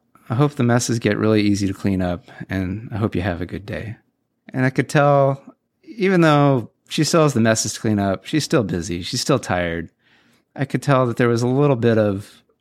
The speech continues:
relief that someone took the time to check in what's really going on, that she didn't have to pretend, she didn't have to put on a show.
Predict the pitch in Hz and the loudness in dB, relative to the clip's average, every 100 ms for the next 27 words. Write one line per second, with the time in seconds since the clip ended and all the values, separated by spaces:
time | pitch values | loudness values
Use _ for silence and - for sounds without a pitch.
0 | _ 123 120 117 117 113 - - _ - | _ 0 2 4 2 2 -2 -20 _ -2
1 | 120 117 _ _ - - 190 185 170 - | 0 0 _ _ -10 0 2 2 0 -2
2 | 147 - 113 113 107 107 - _ _ _ | -4 0 0 2 0 -4 -8 _ _ _
3 | _ - 135 123 _ - 143 131 120 113 | _ -2 -2 -2 _ 0 0 2 0 0
4 | 107 104 123 147 143 135 120 110 104 101 | -2 -4 -2 -2 0 0 0 2 0 0
5 | 95 92 90 98 - 117 - 139 151 120 | -2 -2 -4 -6 -8 -6 0 0 2 0
6 | 113 - - 107 - 95 92 90 - 131 | -2 -2 -6 -6 -2 -2 -2 -6 -2 0
7 | 131 - 120 113 101 - 90 85 85 87 | 0 -2 0 0 0 -2 -4 -4 -6 -10